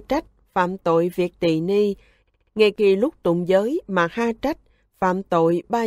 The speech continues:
vật đề. Khi tụng xong rồi ha trách, phạm tội việc tỳ ni tâm hối. Trong Tỳ Ni Tỳ Bà Sa quyển sáu thuyết minh, phàm trong các kinh, có những kinh tùy thuận theo giới luật,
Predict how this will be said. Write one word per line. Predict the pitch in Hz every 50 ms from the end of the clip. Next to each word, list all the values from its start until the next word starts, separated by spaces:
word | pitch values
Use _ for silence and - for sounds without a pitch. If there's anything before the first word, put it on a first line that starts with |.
| 202
vật | 175 170 165 _ _
đề. | 180 175 165 160 160 156 - _ _ _ _ _ _ _ _ _
Khi | - 262
tụng | 247 - 208 180 180 208
xong | 214 - - 262 247 233
rồi | 208 190 180 170 170 165 156 - _
ha | _ - 196 190 190 175 _
trách, | - 247 294 - _ _ _ _ _ _ _
phạm | _ 190 175 175 185
tội | 190 _ 175 165 160 160 165 175 185 _ _
việc | _ 160 175 170 165 _ _
tỳ | _ 180 165 156 156
ni | 170 185 190 190 185 185 _ _
tâm | - 185 170 170 160
hối. | - 185 185 190 220 269 330 _ _ _ _ _ _ _ _ _ _ _ _ _ _ _ _ _ _ _ _ _ _ _ - _ _ _
Trong | 247 247 233 226
Tỳ | - - 180 175
Ni | 185 202 226 233 233
Tỳ | 226 _ - 175 175
Bà | 160 175 170 165
Sa | - - - 220 214 214 214 _
quyển | _ 180 160 151 165 214
sáu | 233 - - 214 208 214 247 302 339 _
thuyết | - 254 277 285 _
minh, | 190 185 180 180 170 - _ _ _ _ _ _ _ _ _ _ _ _ _
phàm | 202 190 190 185 190
trong | 185 233 226 226
các | 226 247 254 _ _
kinh, | - 214 202 202 196 185 - - _ _ _
có | -
những | 285 262 220 190 226 269
kinh | 269 _ - 247 240 240 233 226
tùy | _ - 185 175 170 170 _
thuận | - 180 165 165 170 180 190
theo | _ 214 196
giới | 190 175 196 196 226
luật, | 294 311 262 190 175 160